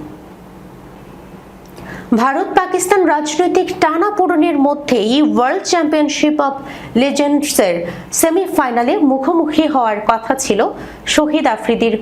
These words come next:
পাকিস্তান চ্যাম্পিয়ন ও যুবরাজ সিংয়ের নেতৃত্বাধীন ভারত চ্যাম্পিয়ন্স দলের।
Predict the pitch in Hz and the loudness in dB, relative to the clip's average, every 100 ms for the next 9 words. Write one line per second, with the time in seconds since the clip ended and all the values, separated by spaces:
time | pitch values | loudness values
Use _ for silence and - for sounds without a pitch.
0 | - 220 233 226 226 220 220 180 175 214 | 0 0 -2 0 0 0 0 -2 -2 0
1 | 311 - - - - - - 226 214 220 | 0 -2 -10 -16 -18 -6 0 2 2 2
2 | 233 277 302 311 - - - - - 311 | 2 2 0 -2 -8 -12 -10 -2 2 2
3 | 226 156 151 208 214 269 269 285 285 392 | 2 -2 0 0 0 -2 0 0 2 2
4 | 330 294 220 254 262 247 202 196 180 180 | 2 0 0 0 -2 -2 -2 -2 -4 -4
5 | - 147 - | -2 -2 -2